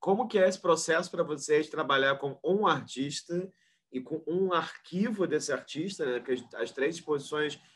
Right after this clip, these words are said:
tinham esse caráter de revisar, né, momentos da trajetória, a trajetória deles, né? Assim, como, como é que é esse seu processo de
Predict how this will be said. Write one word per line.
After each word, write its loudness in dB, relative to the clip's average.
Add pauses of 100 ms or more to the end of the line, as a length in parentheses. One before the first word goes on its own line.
(160)
tinham 0
esse -6
caráter 2
de -8
revisar, 0
né, -2 (220)
momentos 2
da 0
trajetória, 2 (280)
a -18
trajetória 2
deles, 2
né? -6 (160)
Assim, -4
como, -12
como -4
é 0
que -4
é 0
esse -2
seu -2
processo 2
de 0